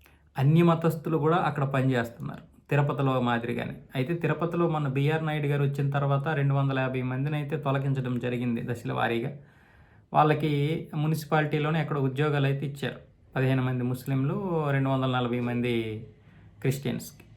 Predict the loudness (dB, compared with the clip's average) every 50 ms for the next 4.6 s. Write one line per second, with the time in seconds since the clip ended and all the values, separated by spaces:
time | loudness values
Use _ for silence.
0 | -20 -20 -20 -14 -6 -2 -2 0 2 2 0 0 2 2 2 2 2 0 0 0
1 | 0 -2 -4 -6 -10 -10 -8 -6 -2 0 2 2 2 2 2 0 0 0 0 0
2 | 0 -2 -2 -2 -2 0 0 0 2 0 0 0 0 -2 -4 -6 -10 -14 -18 -20
3 | -20 -20 -20 -20 -20 -20 -20 -20 -20 -20 -20 -20 -4 0 2 2 2 0 -2 -4
4 | -2 2 4 4 4 4 4 2 2 2 2 0